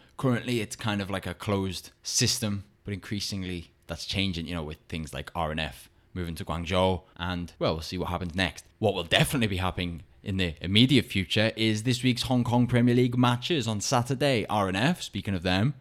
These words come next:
will play Eastern at the Yanzigang Stadium, two thirty in Guangzhou. Two teams that have not lived up to expectations so far this season. R and F have got things together a little bit more than Eastern have so far, and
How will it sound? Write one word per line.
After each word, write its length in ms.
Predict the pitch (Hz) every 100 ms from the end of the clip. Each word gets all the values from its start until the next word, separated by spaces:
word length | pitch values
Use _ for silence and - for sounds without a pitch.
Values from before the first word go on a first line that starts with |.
| - _ _ -
will 120 | 107
play 220 | 113 113
Eastern 500 | 131 120 - 151 95 - _ -
at 160 | 92
the 100 | 107
Yanzigang 520 | 104 104 101 104 101 95
Stadium, 560 | - 101 101 110 135 - - -
two 260 | 127 113 - -
thirty 420 | 117 113 110 160
in 140 | 117
Guangzhou. 640 | 107 101 101 101 98 156 - _ -
Two 160 | 214
teams 340 | 202 226 220 -
that 100 | 160
have 100 | 143
not 260 | 151 127 - -
lived 340 | 123 123 123
up 200 | 120 123
to 180 | - 143
expectations 800 | 123 - 117 - 110 113 - 143 -
so 160 | 123
far 300 | 110 110 107
this 140 | 101 -
season. 420 | 110 104 123 135 - -
R 220 | - 214 233
and 80 |
F 160 | 233 220 - -
have 140 | 170 160
got 200 | 170 165
things 200 | 165 156
together 360 | - 143 139 139
a 40 |
little 220 | 131 123
bit 120 | 127
more 160 | 123 117
than 180 | 110 107
Eastern 280 | 107 - 104
have 180 | 110
so 220 | - 107 98
far, 480 | - 87 90 135 - _
and 320 | - 117 113